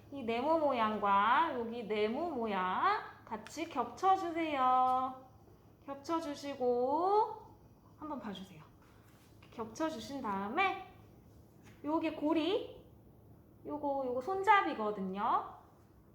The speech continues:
요거를 여기다가 띡 껴주실 거예요.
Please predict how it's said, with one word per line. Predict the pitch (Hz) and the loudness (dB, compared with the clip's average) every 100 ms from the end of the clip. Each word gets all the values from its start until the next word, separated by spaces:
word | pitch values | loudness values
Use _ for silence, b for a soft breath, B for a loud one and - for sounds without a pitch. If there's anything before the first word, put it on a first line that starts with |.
| - | -14
요거를 | 262 285 269 233 247 370 415 | -8 -2 0 0 0 2 2
여기다가 | 240 220 226 233 226 233 233 240 240 - | 0 -2 0 0 2 2 2 2 0 -8
띡 | 262 240 233 226 | -12 -10 -12 -10
껴주실 | 262 254 262 285 262 - | -2 0 0 -6 -10 -6
거예요. | 202 185 180 175 | -4 -4 -6 -10